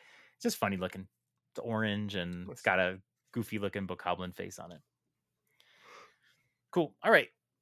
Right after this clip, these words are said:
Speaker 1: Last question tonight is coming from the Coos. He already asked a question earlier, but he left us a voicemail,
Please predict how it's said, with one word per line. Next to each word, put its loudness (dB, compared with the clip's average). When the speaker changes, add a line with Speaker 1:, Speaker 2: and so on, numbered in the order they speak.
Speaker 1:
Last 6
question 8
tonight 2
is -6
coming 4
from 4
the 0
Coos. -2
He 4
already 8
asked 10
a -4
question 8
earlier, 8
but 4
he -2
left 6
us 4
a 2
voicemail, 4